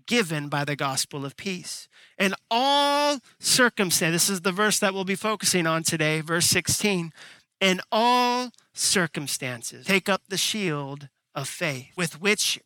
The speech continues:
you can extinguish all the flaming darts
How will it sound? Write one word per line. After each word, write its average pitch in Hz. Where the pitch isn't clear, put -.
you 165
can 139
extinguish 165
all 262
the 247
flaming 185
darts 139